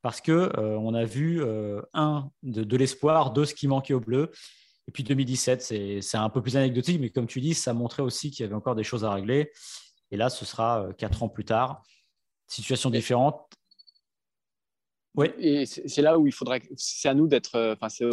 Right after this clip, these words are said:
Speaker 2: à la France d'être clinique et, et froide demain, parce
Speaker 1: Mm.
Speaker 2: que je pense que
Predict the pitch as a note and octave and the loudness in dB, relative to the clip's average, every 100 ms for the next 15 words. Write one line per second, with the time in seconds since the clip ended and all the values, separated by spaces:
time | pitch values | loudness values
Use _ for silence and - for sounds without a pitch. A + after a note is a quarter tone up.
0 | A2+ B2+ B2 D3+ C#3+ C3 - D3 D3+ C#3 | 2 0 0 -2 -2 -2 -2 0 2 2
1 | B2+ - B2+ - C#3+ C#3 A#2+ C3 B2+ D#3+ | 0 -2 -6 -4 -4 -2 -2 -4 -4 -6
2 | A#2 - C#3+ - A#2+ | -4 -2 -2 -2 -4